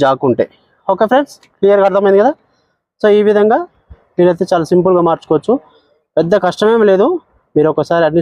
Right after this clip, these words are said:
చూసుకొని చెక్ చేసుకొని, మనకు మీరు ఆ మాన్యువల్ కార్, మాన్యువల్ కార్ అయితే ఒకవేళ, ఆ, దాన్ని ఖచ్చితంగా, ఆ, గేర్లో పెట్టేసుకొని హ్యాండ్ బ్రేక్ అనేది ప్రాపర్గా వేయాలి. లేకపోతే మీరు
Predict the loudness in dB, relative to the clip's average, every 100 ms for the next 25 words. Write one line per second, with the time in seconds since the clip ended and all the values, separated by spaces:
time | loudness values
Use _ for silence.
0 | -2 -4 -2 -2 -2 -2 _ _ _ _
1 | -4 -2 0 -2 -2 0 0 -2 -8 _
2 | _ _ -4 -2 -2 -2 0 2 2 0
3 | -2 _ _ _ _ -4 -2 0 0 0
4 | 0 0 -2 -4 -16 _ _ _ -20 _
5 | -2 0 2 0 2 2 2 0 0 0
6 | 2 2 0 -4 -18 -20 -20 -10 -2 -2
7 | 0 0 0 -2 -4 -2 0 0 -2 -8
8 | -20 -20 -20 -6 -2 0 0 0 0 0
9 | 0 -2 -2 -4 -2 0 -2 -4 _ _
10 | _ -2 -2 0 0 2 0 0 0 0
11 | 2 2 2 0 -2 -6 _ _ -12 -6
12 | 0 0 0 -2 2 2